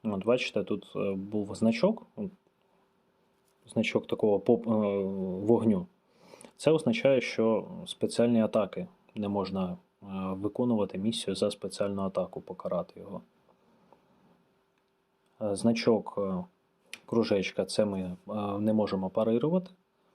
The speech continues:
Е, значок чоловічка, е, це перехват. І значок кулака, це в нас, е, е, важка атака.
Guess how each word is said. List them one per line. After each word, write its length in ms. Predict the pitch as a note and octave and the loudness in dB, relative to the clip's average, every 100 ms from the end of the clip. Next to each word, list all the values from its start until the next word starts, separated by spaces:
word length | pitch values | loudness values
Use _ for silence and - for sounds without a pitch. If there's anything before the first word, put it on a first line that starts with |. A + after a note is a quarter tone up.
| _ _ _ - - | _ _ _ -20 -6
Е, 260 | G#2+ G2+ | -4 -2
значок 720 | F#2+ A2+ A2+ - A2+ A#2 - G2+ | 0 0 2 2 2 0 -6 -6
чоловічка, 800 | - G#2+ G#2 G#2+ G2+ - G2+ F#2+ - | -2 0 2 2 0 -4 -4 -4 -10
е, 200 | G#2+ G2+ | -8 -8
це 300 | F#2+ - G#2+ | -8 -2 -2
перехват. 640 | G2 G#2 G#2 - E3+ G3 - _ _ _ _ _ _ _ - | 0 -2 -2 2 2 0 -4 _ _ _ _ _ _ _ 0
І 260 | D3+ E3 | 2 4
значок 380 | A#2+ A#2 A#2 A#2 | 2 0 2 0
кулака, 460 | - A2 A2 E3 E3 | 2 0 0 0 0
це 360 | - - A#2+ | -2 2 2
в 120 | B2 | 2
нас, 460 | G#2+ A2+ A2+ - - | 2 2 0 -6 -4
е, 40 | G#2 G2 F2 _ _ _ _ _ _ _ _ _ _ _ _ _ - | -2 -4 -8 _ _ _ _ _ _ _ _ _ _ _ _ _ -6
е, 80 | G#2 | -2
важка 360 | G2 G#2 - | 0 2 0
атака. 340 | G2 - - | 0 -2 -10